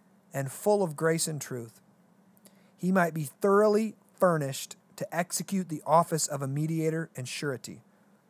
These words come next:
which office he took not unto himself, but was thereunto called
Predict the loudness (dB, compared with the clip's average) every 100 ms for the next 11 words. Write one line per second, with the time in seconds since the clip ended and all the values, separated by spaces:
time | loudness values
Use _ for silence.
0 | _ _ -6 -6 2 4 6 2 -2 -4
1 | -2 -2 -2 -6 _ _ _ _ _ _
2 | _ _ _ 0 2 4 2 0 0 2
3 | 2 2 -2 -10 _ _ _ _ _ -10
4 | -6 -4 0 2 2 2 -4 -4 4 8
5 | 8 6 2